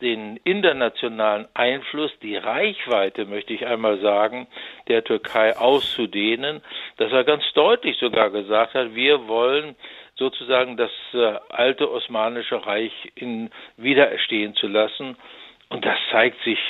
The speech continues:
hat sich gezeigt in Syrien, das zeigt sich jetzt in Libyen, das zeigt sich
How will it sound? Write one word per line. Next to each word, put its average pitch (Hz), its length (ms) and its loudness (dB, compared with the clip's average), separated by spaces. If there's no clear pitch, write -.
hat 107 200 2
sich - 160 -2
gezeigt 107 520 2
in 95 180 -4
Syrien, 147 520 6
das 101 180 0
zeigt 101 260 2
sich - 160 -8
jetzt 101 220 -4
in 104 140 -4
Libyen, 139 600 2
das 101 240 -2
zeigt 120 280 4
sich 117 180 -4